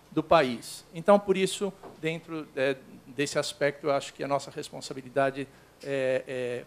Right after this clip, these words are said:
continuar trabalhando, é, n-, na questão da educação. Ah, nós somos divididos em três, em treze divisões, e dentro, é, dessa divisão existe uma divisão de ensino de química,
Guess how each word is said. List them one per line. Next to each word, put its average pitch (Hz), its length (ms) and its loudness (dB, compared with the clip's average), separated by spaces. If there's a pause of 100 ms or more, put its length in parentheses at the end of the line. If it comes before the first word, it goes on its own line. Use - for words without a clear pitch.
(120)
continuar 143 440 -8
trabalhando, 131 640 -4 (440)
é, 120 520 -6 (400)
n-, 147 220 -18
na 143 400 -4
questão - 340 -12
da 139 100 -6
educação. 202 680 0 (400)
Ah, 160 460 8
nós 170 180 2
somos 180 300 0
divididos 160 420 0
em 160 80 -6
três, 170 640 2 (200)
em 147 120 -14
treze 175 380 6
divisões, 139 840 0 (320)
e 147 160 -6 (300)
dentro, 160 420 -4 (240)
é, 135 300 2 (140)
dessa 135 260 -2
divisão 143 420 0
existe 156 340 -2
uma 151 120 -4
divisão 143 340 -2
de 147 80 -6
ensino 143 320 -6
de 123 120 -12
química, 185 420 -4